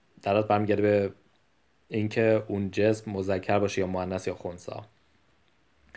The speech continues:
Was für ein یعنی چه مدل، چه جوری. ما که می‌پرسم was für ein Auto hast du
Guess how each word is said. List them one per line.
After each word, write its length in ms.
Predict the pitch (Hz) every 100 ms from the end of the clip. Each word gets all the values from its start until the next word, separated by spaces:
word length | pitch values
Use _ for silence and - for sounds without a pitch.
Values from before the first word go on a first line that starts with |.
| - - _ -
Was 200 | 120 117
für 140 | - 120 117 135
ein 100 | 170
یعنی 200 | 143 160
چه 240 | - 165
مدل، 400 | 156 127 107 95
چه 260 | 90 - 113
جوری. 520 | 113 120 120 95 90 _ - - _ -
ما 80 |
که 120 | 95 127
می‌پرسم 640 | 113 113 104 113 113 110 - _ 113
was 260 | 123 139
für 240 | - 143 139
ein 180 | 127 120
Auto 280 | 120 147 120
hast 360 | 110 104 -
du 320 | 127 147 185